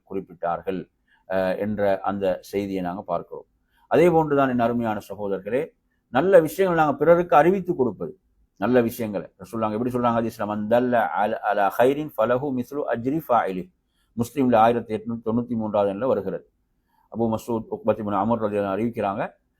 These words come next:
நீங்க ஒருவருக்கு ஒரு நன்மை, நல்ல விஷயத்தை சொல்லி கொடுத்தீங்கன்னா,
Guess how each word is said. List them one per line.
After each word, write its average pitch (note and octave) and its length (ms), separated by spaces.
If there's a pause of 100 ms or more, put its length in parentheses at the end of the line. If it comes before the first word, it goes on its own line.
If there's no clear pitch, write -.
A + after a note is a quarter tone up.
(160)
நீங்க A#2+ 140
ஒருவருக்கு C#3 440
ஒரு A#2+ 120
நன்மை, E3+ 480
நல்ல C#3 260
விஷயத்தை F3 300
சொல்லி D#3+ 180
கொடுத்தீங்கன்னா, A#2 580